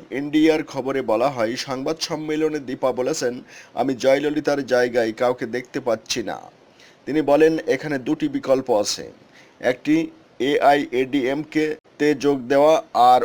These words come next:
অন্যটি নতুন দল গঠন করা। আমি আমার সমর্থকদের সঙ্গে কথা বলার পর এর একটি বেছে নেব। নতুন দল করবেন নাকি ফুপুর দলে যোগ দেবেন?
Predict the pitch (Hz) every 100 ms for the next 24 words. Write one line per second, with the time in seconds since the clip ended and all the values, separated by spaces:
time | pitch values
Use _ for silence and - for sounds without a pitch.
0 | - 135 147 151 156 139 127 143 139 127
1 | 135 123 - 113 104 92 80 50 - _
2 | _ _ - 123 160 170 165 156 147 147
3 | - 165 143 151 143 147 143 139 135 135
4 | 139 143 135 - 131 127 - - _ -
5 | 123 123 127 - 117 113 117 120 107 78
6 | - - _ _ - - _ 120 147 165
7 | 165 165 151 156 151 165 123 123 127 135
8 | - 143 160 156 156 143 139 135 131 139
9 | 113 87